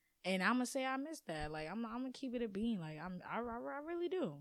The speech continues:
'Cause it was consistent. Like, it was a consistent thing in my life, and it was fun.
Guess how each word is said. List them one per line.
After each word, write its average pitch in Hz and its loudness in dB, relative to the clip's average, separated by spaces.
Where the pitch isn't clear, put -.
'Cause 226 4
it 262 4
was 277 2
consistent. 208 0
Like, 147 2
it 185 4
was 196 0
a 190 0
consistent 196 -2
thing 196 0
in 185 -2
my 180 -2
life, 170 0
and 180 -2
it 175 -2
was 170 -2
fun. 160 -2